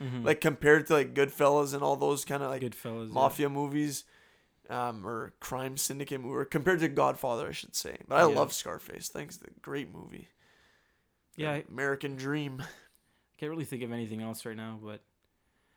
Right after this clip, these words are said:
Speaker 1: I, I watch a lot of movies, um, and I don't ever go back and watch it. There's only quite a, there's a f-, there's, like, maybe a handful that I rewatch a lot, but, um,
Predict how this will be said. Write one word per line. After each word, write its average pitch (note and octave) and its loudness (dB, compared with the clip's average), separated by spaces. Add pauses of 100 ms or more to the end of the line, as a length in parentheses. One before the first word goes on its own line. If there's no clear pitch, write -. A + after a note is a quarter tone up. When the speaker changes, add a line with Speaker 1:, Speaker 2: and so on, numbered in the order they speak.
(200)
Speaker 1:
I, D#3 8
I F#3+ 10
watch F#3 6
a G#4 4
lot G#3+ 8
of F#3 2
movies, E3+ -2 (240)
um, B2+ -4 (100)
and C#3+ -4 (1120)
I D#3 4
don't G3 2
ever G#3 -2
go D#3+ 0
back C3+ 2
and B2+ -6
watch A#2+ -6
it. B2+ -12
There's C3+ -2
only G3 -2
quite D#3 -4
a, D#3 -4
there's C#3 -6
a C3 -8
f-, - -14
there's, D#3 -10
like, C#3 -8
maybe D#3+ -6
a D3 -2
handful C3 -4
that A#2 -4
I A2+ -4
rewatch A#2+ -4
a C#3+ -2
lot, D#3 -2 (440)
but, C3 -4
um, A2+ -4